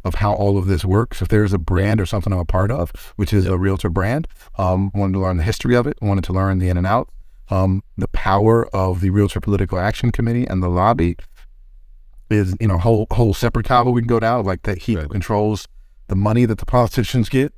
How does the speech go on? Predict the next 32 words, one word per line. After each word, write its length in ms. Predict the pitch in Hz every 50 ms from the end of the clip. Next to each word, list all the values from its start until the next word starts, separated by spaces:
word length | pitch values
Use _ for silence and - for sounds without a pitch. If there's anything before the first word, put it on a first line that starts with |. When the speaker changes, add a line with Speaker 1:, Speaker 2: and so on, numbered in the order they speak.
| - -
Speaker 1:
um, 280 | 113 101 101 95 98
has 200 | 90 113 104 95
the 120 | 95 101 104 -
ear 200 | 110 113 120 120
of 60 | 120
the 80 | 123
politicians, 640 | - - 120 123 120 - - 127 120 - 139 131 - - - - - -
has 160 | - - 95
a 40 | 98
lot 220 | 98 107 104 104
of 80 | 101 -
significant 500 | - 95 104 110 95 101 98 101 95 -
control 420 | 101 95 - 110 98 92 90 90
in 80 | 92 87
the 60 | 80
country. 320 | - 98 92 - - 85
So 100 | - 104
that 100 | 101 98
was 120 | 101 110 107
one 100 | 107 98
of 60 | 92
my 300 | 95 98 101 98 95 - - - - - - - - - - - - -
most 360 | 113 104 101 110 104 87 -
direct 380 | - 95 95 107 110 - - -
ways 340 | 101 101 104 117 131 123
to 280 | - - - 95 90 92 -
understand 600 | 101 104 98 98 90 - - 104 101 104 101 101 -
politics 480 | - 95 92 92 90 - 98 - -
at 80 | 92 90
a 80 | 87
higher 220 | 85 101 98 98 98
level, 340 | 98 101 104 110 131 151